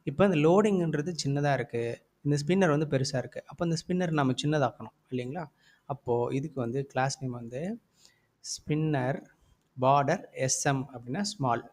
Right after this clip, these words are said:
ஓகேங்களா? ஸ்மால் ஆக்கிட்டீங்க அப்படின்னா, இப்போ இந்த லோடிங் சின்னதா இருக்கிறதுனால இந்த ஸ்பின்னரும்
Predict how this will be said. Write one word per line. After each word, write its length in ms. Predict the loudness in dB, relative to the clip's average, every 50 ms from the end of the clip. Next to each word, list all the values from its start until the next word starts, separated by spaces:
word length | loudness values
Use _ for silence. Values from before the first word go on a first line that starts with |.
| _ _ _
ஓகேங்களா? 340 | _ _ -8 -6 -4 -4 -6
ஸ்மால் 300 | -6 -2 0 2 4 4
ஆக்கிட்டீங்க 440 | 4 4 2 -2 -4 -2 -2 0 0 -2
அப்படின்னா, 380 | -2 -4 -6 -4 -4 -4 -6 -8 -12 -20 -20 _ _ _ _ -8
இப்போ 300 | -8 -4 0 0 2 2
இந்த 160 | 4 2 4
லோடிங் 520 | 4 4 4 4 4 2 2 0 0 -2 -2 0
சின்னதா 260 | 0 2 4 4 4 2
இருக்கிறதுனால 360 | 2 0 -4 -4 -2 0 0
இந்த 120 | 0 -2
ஸ்பின்னரும் 460 | -4 -4 -4 -2 0 0 0 0 -2